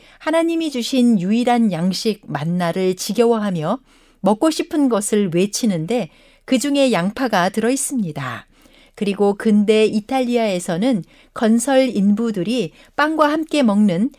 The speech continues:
한 가지 채소였던 것으로 보입니다. 지중해와 북방 한대 기후에 걸친 프랑스에서는 유명한 양파 스프뿐만 아니라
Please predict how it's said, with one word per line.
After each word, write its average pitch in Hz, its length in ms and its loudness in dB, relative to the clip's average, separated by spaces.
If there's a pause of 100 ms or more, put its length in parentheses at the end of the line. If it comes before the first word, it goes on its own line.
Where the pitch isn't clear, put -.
(140)
한 254 220 0
가지 214 440 0
채소였던 302 840 -2
것으로 165 420 -2
보입니다. 160 760 -2 (500)
지중해와 269 640 2
북방 233 500 0
한대 311 400 -2
기후에 202 400 -2
걸친 190 520 -2
프랑스에서는 208 1000 -2 (440)
유명한 277 600 4
양파 208 480 0
스프뿐만 285 800 -4
아니라 202 500 -2